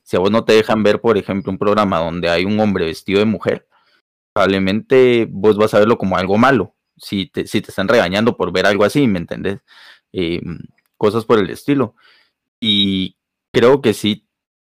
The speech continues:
requiere cierto nivel de madurez porque, n-, como te digo, estamos muy acostumbrados al pensamiento de, de dos polos, ¿va?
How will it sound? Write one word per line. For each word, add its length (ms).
requiere 800
cierto 380
nivel 280
de 60
madurez 440
porque, 220
n-, 280
como 240
te 100
digo, 160
estamos 340
muy 100
acostumbrados 580
al 120
pensamiento 640
de, 380
de 140
dos 200
polos, 440
¿va? 220